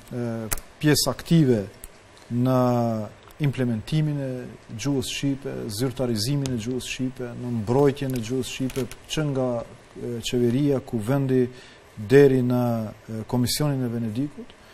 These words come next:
Dhe e di peshën dhe rëndësinë e gjuhës,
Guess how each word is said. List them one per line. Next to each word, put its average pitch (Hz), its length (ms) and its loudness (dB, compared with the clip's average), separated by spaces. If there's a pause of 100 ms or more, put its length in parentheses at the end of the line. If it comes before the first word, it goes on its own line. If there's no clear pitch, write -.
(400)
Dhe 143 880 4
e 135 140 2
di 135 220 0 (100)
peshën 156 480 0
dhe 135 140 -2
rëndësinë 127 420 -2
e 101 80 -4
gjuhës, 151 440 -4